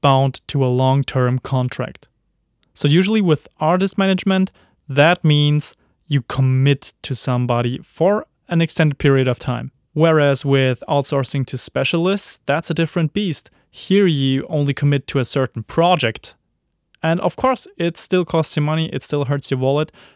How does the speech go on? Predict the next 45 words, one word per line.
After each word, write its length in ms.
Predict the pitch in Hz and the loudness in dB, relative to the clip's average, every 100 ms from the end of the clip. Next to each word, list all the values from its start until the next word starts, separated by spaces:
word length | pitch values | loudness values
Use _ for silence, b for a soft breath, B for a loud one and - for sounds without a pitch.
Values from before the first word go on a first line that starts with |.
| _ | _
but 120 | 185 | 2
at 120 | 190 | 2
least 380 | 190 208 202 - _ | 2 0 0 -6 _
it's 300 | 170 170 - | -2 -2 -4
a 60 | - | -2
little 200 | 156 170 | -2 0
bit 180 | 170 156 | 0 0
more 220 | 156 151 - | 0 -2 -2
open 460 | 151 156 139 127 127 | -2 -2 -2 -2 -4
and 140 | 135 | -8
flexible. 720 | - 135 127 - 123 117 113 _ _ _ | -6 -6 -4 -6 -6 -8 -10 _ _ _
So 140 | - | -4
to 140 | 170 175 | 0 2
me, 320 | 185 202 - | 4 2 -2
this 440 | - 135 156 175 - - | -6 0 2 2 -2 -4
is 240 | 160 156 | 0 0
the 160 | - 143 | -2 -4
way 200 | 131 139 | 0 0
to 120 | 135 | 0
go 380 | 135 139 135 139 _ | 0 2 2 0 _
as 260 | 147 143 135 | -2 0 0
an 100 | 139 | -2
up-and-coming 680 | 143 139 143 - 139 135 | -4 -4 -6 -4 -4 -2
artist. 540 | 139 135 139 143 139 - _ - | -4 -4 -2 -2 -4 -10 _ -2
I 140 | 151 | -2
think 300 | 165 190 170 | 2 2 2
it's 140 | 139 | 0
super 320 | - 165 156 143 | 0 0 0 2
valuable 600 | 139 143 139 147 143 135 b b - | 2 2 0 0 0 -2 b b -10
to 380 | - 147 135 127 _ _ _ _ - | -2 2 2 -2 _ _ _ _ 0
gain 360 | 147 165 202 | 2 4 2
the 100 | 190 | 2
skills 320 | 175 - 180 | 0 0 0
and 80 | 170 | 2
knowledge 280 | 156 160 160 | 2 2 0
on 120 | 151 | -2
the 60 | 135 | -2
one 260 | 131 135 | 0 0
hand, 360 | 131 135 131 127 | 0 0 -2 -4
but 120 | - - | -8 -10
at 100 | - | -6
the 100 | 127 | -2
same 340 | - 143 143 | 0 2 0
time 400 | 131 131 131 131 - | 0 0 -2 -4 -4
know 540 | 131 135 139 135 139 | -2 2 2 0 -2